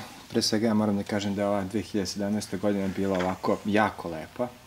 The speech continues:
Ja bih, ovaj, želeo da se ta dve hiljade sedamnaesta,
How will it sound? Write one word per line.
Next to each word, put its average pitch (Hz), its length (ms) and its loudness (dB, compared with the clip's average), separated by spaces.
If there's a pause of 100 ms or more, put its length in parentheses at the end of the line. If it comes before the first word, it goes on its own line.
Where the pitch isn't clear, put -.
(760)
Ja 95 100 0
bih, 92 280 -8
ovaj, 92 200 -2
želeo 95 280 0
da 90 100 -6
se 90 180 -8
ta 98 120 -2
dve 92 160 -4
hiljade 95 280 -4
sedamnaesta, 95 760 -2